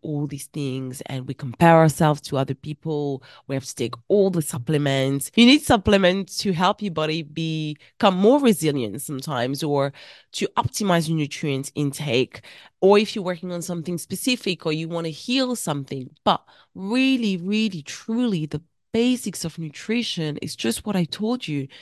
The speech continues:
Meals at regular times, three meals a day, a decent breakfast, have your carbs, have your healthy fats. Don't demonize food groups, stay away from sugar. Like, really, truly, when you think about it, that's the basics of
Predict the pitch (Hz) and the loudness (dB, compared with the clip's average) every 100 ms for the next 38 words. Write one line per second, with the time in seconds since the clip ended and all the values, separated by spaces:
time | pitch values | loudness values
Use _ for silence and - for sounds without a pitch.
0 | - - 190 233 302 262 - 196 180 170 | -20 -6 2 4 4 0 -2 -2 0 -2
1 | 156 - 143 135 135 - - - 247 262 | -4 -4 -4 -4 -6 -12 -18 -4 2 4
2 | 262 254 220 175 160 135 135 143 - - | 6 4 2 0 0 0 0 -4 -12 -12
3 | - 147 240 233 - 226 185 - - 156 | -8 -2 0 0 0 0 -2 -4 -4 -2
4 | 143 151 - - - - - 240 240 262 | -2 -2 -6 -16 -20 -20 -8 -6 -2 -4
5 | - - 165 139 - 185 190 - 208 208 | -4 -2 0 0 -4 -6 -4 -4 0 2
6 | 202 - 190 143 135 - - - - - | 0 -2 -6 -4 -4 -4 -10 -18 -20 -20
7 | - 156 214 254 220 196 160 160 - - | -6 0 2 2 2 2 2 0 -2 -6
8 | 156 143 143 143 - 180 160 156 - 139 | -6 -4 -4 -4 -2 0 0 -2 -2 -8
9 | - 135 - 50 - _ - 180 - 165 | -6 -6 -6 -8 -12 _ 0 0 0 4
10 | 220 254 247 190 - 214 190 165 165 160 | 8 8 8 4 -2 0 2 2 0 -2
11 | 208 214 208 156 131 123 113 - _ _ | -2 -2 -2 -2 -2 -4 -8 -14 _ _
12 | _ 185 190 - - - - _ _ 196 | _ 4 4 2 -6 -8 -10 _ _ 0
13 | 202 190 - 175 170 | 4 4 2 -8 -10